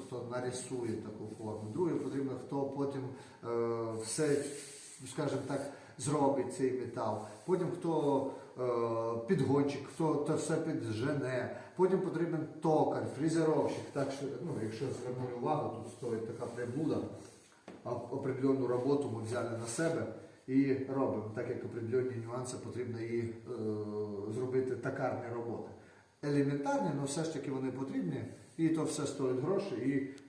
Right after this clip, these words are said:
ми вирішили то самим робити. Так що, друзі, зараз будемо винимати якраз друге дно, е, питаємося устранити оцей неполадок,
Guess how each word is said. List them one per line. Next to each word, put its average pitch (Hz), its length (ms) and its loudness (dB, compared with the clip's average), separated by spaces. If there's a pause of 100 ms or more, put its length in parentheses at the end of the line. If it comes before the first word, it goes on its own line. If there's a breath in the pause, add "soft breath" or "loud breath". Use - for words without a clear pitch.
ми 123 60 -2
вирішили 113 640 0
то 117 100 -2
самим 127 340 -2 (120)
робити. 92 280 -6 (380 loud breath)
Так 151 140 2
що, 175 120 2
друзі, 147 220 2 (1600 loud breath)
зараз 156 400 4
будемо 131 320 -2
винимати 120 640 -2
якраз 123 220 -2
друге 131 280 2
дно, 254 260 0 (320)
е, 165 40 -8 (320)
питаємося 147 440 2
устранити 127 640 -2 (220)
оцей 110 440 -2 (120)
неполадок, 208 580 2